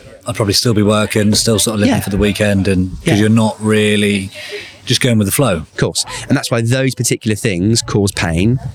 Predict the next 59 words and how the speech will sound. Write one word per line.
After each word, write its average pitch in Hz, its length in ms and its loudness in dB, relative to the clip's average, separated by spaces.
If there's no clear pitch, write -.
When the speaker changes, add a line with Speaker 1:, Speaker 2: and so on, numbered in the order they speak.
Speaker 2:
and 98 100 2
those 107 120 -2
particular - 340 -4
things 104 580 0
are 101 80 -2
actually 101 220 -2
quite 113 220 0
useful. 151 320 0
Because - 500 0
Speaker 1:
Yeah. - 240 -16
Speaker 2:
as - 120 -2
horrible 117 360 0
as 92 60 -2
it - 80 -4
sounds 110 540 0
Speaker 1:
But 120 140 -4
it 104 120 -2
does 117 180 2
also 110 280 2
make 110 320 2
you, 104 260 0
I'd 104 140 0
say 110 140 2
both 113 340 0
of 95 40 -4
us 95 220 2
now, 98 460 0
almost 113 400 2
like, 107 180 -2
"Can 120 100 2
you 120 60 4
hear 113 100 4
the 107 60 0
bird?" 117 320 -2
Like, 107 100 -2
we 110 100 2
live, 110 260 2
and 101 80 -4
we're 101 160 -2
like, 104 140 -4
"Oh, 107 40 -4
can 123 140 0
you 110 40 2
hear 104 80 2
the 104 60 -2
birds?" 117 360 -2
And 104 100 0
like, - 120 -6
but 123 180 -2
obviously 107 260 2
before 98 520 2
there 95 140 -2
was 90 240 -6
birds 98 400 -2
singing, 90 540 0
but 110 120 -4
you 104 120 2
just 98 220 -2
don't 110 340 2